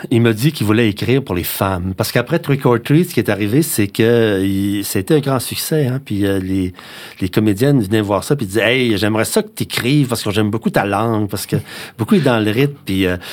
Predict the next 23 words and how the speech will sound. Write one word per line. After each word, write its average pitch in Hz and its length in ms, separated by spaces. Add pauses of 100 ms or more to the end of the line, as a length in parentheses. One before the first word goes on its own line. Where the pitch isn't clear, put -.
(140)
t'écris, 147 380
c'est 131 240
rien 151 80
que 160 80
des 120 140
gars, 143 280
tu 147 60
pourrais-tu 110 280
écrire 165 360
pour » 104 220 (320)
Alors, 104 180
Jean-Marc, 120 340
la 117 60
première 107 300
chose 143 180
qu'il 104 140
voulait 87 120
faire, 110 220
c'était 90 140
d'écrire 95 340
pour 87 140
des 71 160
femmes. - 500